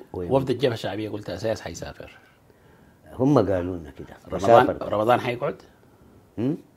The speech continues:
Speaker 2: رمضان
Speaker 1: لا،
Speaker 2: حيقعد؟
Speaker 1: لا، لا، الوفد كله ماشي، قال.
Speaker 2: فما أساس، يعني كل الوفد الجبهة الشعبية.
Speaker 1: أيوة،
Speaker 2: أوكي،
Speaker 1: نعم،
Speaker 2: أوكي.
Speaker 1: أيوة.
Speaker 2: أنا
Speaker 1: الو-،
Speaker 2: افتكرت أنه هو راح
Speaker 1: كلامك
Speaker 2: و-،
Speaker 1: صح.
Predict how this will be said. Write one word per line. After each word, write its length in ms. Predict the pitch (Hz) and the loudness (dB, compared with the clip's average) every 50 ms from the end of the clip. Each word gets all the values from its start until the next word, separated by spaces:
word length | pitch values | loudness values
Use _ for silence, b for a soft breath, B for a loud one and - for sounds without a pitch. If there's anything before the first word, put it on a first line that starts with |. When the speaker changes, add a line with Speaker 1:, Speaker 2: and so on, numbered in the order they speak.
| _ - | _ -10
Speaker 2:
رمضان 340 | 90 92 98 92 110 107 | -6 -6 -2 -2 -2 -2
Speaker 1:
لا، 60 | - - | -2 0
Speaker 2:
حيقعد؟ 300 | 98 120 165 202 220 220 | 2 4 6 6 6 4
Speaker 1:
لا، 260 | 208 185 160 135 120 | 4 4 4 4 4
لا، 100 | 104 113 | 2 2
الوفد 360 | 120 131 165 190 185 175 156 | 2 2 2 2 0 -2 -2
كله 260 | - - 214 196 160 | 0 0 2 2 2
ماشي، 320 | 131 127 127 123 - - 85 | 4 4 2 2 0 -4 -8
قال. 100 | 73 85 | -2 -2
Speaker 2:
فما 260 | 107 104 113 147 147 | 0 2 4 2 2
أساس، 340 | - - 101 90 85 82 - | 2 0 0 -2 -2 -4 -6
يعني 180 | - 87 95 | -6 -8 -4
كل 180 | - - 143 123 | -2 0 2 2
الوفد 280 | 113 117 131 123 117 | 2 2 0 0 -2
الجبهة 220 | 117 110 123 117 107 | -2 0 0 0 0
الشعبية. 380 | 98 - 92 82 85 120 123 | -2 -4 -4 0 2 4 6
Speaker 1:
أيوة، 320 | 131 127 120 110 101 95 101 | 6 6 6 4 2 2 2
Speaker 2:
أوكي، 180 | 113 104 95 | 2 2 0
Speaker 1:
نعم، 180 | 87 82 80 107 | -2 -4 -6 -6
Speaker 2:
أوكي. 120 | 110 - | -2 0
Speaker 1:
أيوة. 520 | 107 107 104 98 90 80 71 69 71 69 90 | 0 2 2 0 -2 -4 -4 -6 -6 -4 -2
Speaker 2:
أنا 80 | 110 | -2
Speaker 1:
الو-، 120 | 113 110 120 | 2 4 4
Speaker 2:
افتكرت 260 | 123 113 123 110 - | 6 6 4 4 4
أنه 220 | 120 104 98 101 | 2 2 2 2
هو 180 | 101 110 107 107 | 2 4 4 4
راح 220 | 101 107 117 123 | 4 2 2 2
Speaker 1:
كلامك 300 | 123 117 120 117 107 95 | 2 4 2 2 2 -2
Speaker 2:
و-، 20 | - | -6
Speaker 1:
صح. 140 | - - | -10 -12